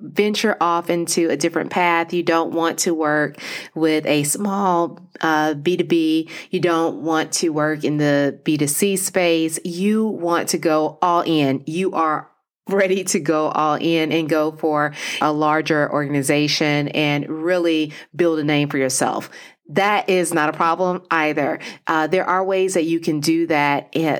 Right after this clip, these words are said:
you know, I will tell you that one of the reasons why this was not listed as one or two in terms of you being able to generate revenue swiftly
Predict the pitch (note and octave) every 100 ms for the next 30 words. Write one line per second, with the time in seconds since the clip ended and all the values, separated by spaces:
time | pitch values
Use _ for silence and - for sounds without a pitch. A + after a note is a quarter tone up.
0 | - G3 F3+ D#3 D3 C#3+ D#3 E3 E3 F#3+
1 | G3 - C4+ D4 A#3+ E3+ D3+ D3+ C#3 -
2 | E3+ F3 F3+ F3 F3+ F3+ D#3+ D#3+ D3 D3
3 | D3 D#3+ E3 E3 C#3+ D#3 D3+ D3+ C#3+ C#3+
4 | D3 C3 C3 F4 E4 G3+ F3 - - F3
5 | F3 F#3 E3 E3 D#3 D3 C#3+ D3 D#3+ D#3
6 | D#3 D3+ D3+ D#3 D3 D3+ C#3+ C#3 D#3 D#3
7 | D3+ C3+ - B3 D4 D4 C3 B2+